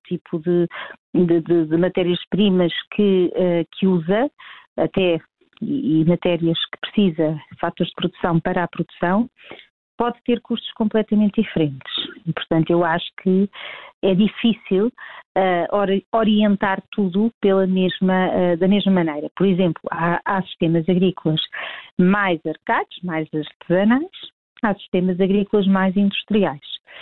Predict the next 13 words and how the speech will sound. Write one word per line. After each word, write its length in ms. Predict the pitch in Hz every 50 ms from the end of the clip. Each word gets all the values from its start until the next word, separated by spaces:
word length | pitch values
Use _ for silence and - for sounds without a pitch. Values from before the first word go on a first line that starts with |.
| - - - - - _
E, 60 | 185
portanto, 380 | 180 - - - 190 180 180 -
estamos 280 | - 202 185 185 180 175
aqui 260 | 196 196 - - 202
também 380 | - - 202 202 202 208 208 214
aí 480 | 220 220 220 220 226 240 262 311 370 320 196
a 40 |
discriminar 760 | 190 - - - - - 170 180 190 190 185 190 196 180 196 208
as 160 | 220 214 -
situações 640 | - 220 - - 226 214 - _ 233 220 226 233 220
em 100 | 240 240
que 140 | 233 - 233
é 80 | 220